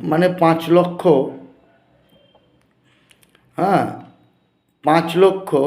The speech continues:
হচ্ছে শিবলিঙ্গ অর্চনা করতে হবে। পুত্রার্থী সার্ধ সহস্রম, অর্থাৎ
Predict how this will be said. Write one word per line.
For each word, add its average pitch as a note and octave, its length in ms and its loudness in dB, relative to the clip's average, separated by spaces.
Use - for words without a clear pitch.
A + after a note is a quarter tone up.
হচ্ছে D3+ 320 0
শিবলিঙ্গ E3+ 600 2
অর্চনা D3 440 -2
করতে C3 320 -8
হবে। A2 280 -10
পুত্রার্থী F3+ 1000 2
সার্ধ E3+ 600 0
সহস্রম, D3 760 -2
অর্থাৎ G3+ 360 2